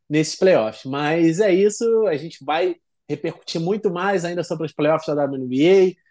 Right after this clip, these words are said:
sobre o mercado da N B A e a situação do Damian Lillard. E tem muita coisa boa pra gente falar em breve. Teremos prévias da temporada da N B A por divisão, é, nos próximos episódios. Então fiquem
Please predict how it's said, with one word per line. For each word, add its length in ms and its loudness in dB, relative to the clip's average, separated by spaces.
sobre 300 -2
o 40 -6
mercado 920 -4
da 340 -8
N 240 -10
B 120 -8
A 960 -2
e 60 -2
a 80 -4
situação 360 -8
do 100 -4
Damian 280 0
Lillard. 400 6
E 80 -6
tem 140 2
muita 240 2
coisa 260 6
boa 200 4
pra 120 0
gente 200 -4
falar 200 0
em 60 -2
breve. 260 2
Teremos 540 -2
prévias 600 0
da 120 -8
temporada 480 -4
da 80 -4
N 120 -6
B 180 -2
A 100 -2
por 180 -8
divisão, 920 2
é, 260 2
nos 260 -6
próximos 520 -2
episódios. 540 -2
Então 240 -6
fiquem 440 -6